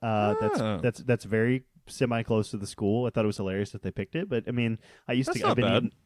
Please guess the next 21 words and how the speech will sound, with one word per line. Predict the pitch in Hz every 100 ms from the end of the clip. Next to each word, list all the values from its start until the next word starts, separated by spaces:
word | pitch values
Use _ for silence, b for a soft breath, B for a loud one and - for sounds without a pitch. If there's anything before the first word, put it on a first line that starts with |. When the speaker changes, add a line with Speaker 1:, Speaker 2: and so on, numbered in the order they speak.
| -
Speaker 1:
eating | 151 143
there | 131 123
since | 127
I | 123
was | 110
a |
little | 107
kid. | - 117 90
So | 104 98 b b
Speaker 2:
No, | 151
Mexican | 143 220 -
restaurant's | 208 220 202
a | 151
good | 143 120
vibe, | 104 135
actually. | 95 - 92
I | 92
was, | 95 -
I |
was, | 135
exp-, | 175 - -